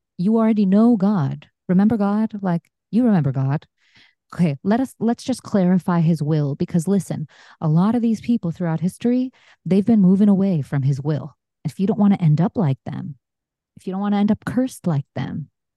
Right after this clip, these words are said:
this is how to avoid it. And it's so meticulous. Like, the Bible is very messy with its magic, whereas the, the Quran is so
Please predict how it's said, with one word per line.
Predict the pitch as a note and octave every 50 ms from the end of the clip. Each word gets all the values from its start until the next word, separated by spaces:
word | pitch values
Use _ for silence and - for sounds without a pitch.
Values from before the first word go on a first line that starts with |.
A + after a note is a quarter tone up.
| _ _
this | _ E3+ D3+
is | D3 D#3
how | - E3 D#3+
to | D#3 E3 E3
avoid | D#3 - - F#3+ E3 - -
it. | - F3 _ _ _ _ _ _ _ _ _ _ _ _ _ _ _ _ _ _ _ _ _ _ _ _ _ _ _ _ _ _ _ _ _ _ _
And | F3 E3+ E3+ F3 F3 E3 - _ _ _ _
it's | G3 G3 - - -
so | - - - - A#3 G3+ G3 G3+ G3+ G3+
meticulous. | G3 F3+ D#3+ - _ - - E3+ D#3 _ - - G3+ G3 G3+ G#3+ A3 - - - -
Like, | - D3+ D3 C#3+ _ - _ _ _ _ _
the | - E3
Bible | D3+ _ E3+ D#3 D#3 D#3+ E3 G#3 A3+ A3
is | A3 E3+
very | D#3 E3 E3 D#3+ D3
messy | C3+ C3 B2+ B2+ - - D#3
with | C3+ - - -
its | _ - - -
magic, | D3 C3+ C3+ C3+ - - A#3 - _ - - _ _ _ _ - - - _ _ _ _ _ _ _ _
whereas | E3 D#3 D#3+ D#3 D#3 D#3 D#3 C#3+ _ _
the, | _ E3 D#3 D3+ D3+ D3+ D3+ D3+ D3 D3+ D3+ D#3 D3+ - _ _ _ _ _ _ _ _ _ _ _ _
the | F#3+ -
Quran | _ - - E3 - F#3+ F#3+ F3+ E3+
is | D#3
so | - - - - - F#3+ E3+ E3+ D#3+ D#3+ D#3 D#3 D3 -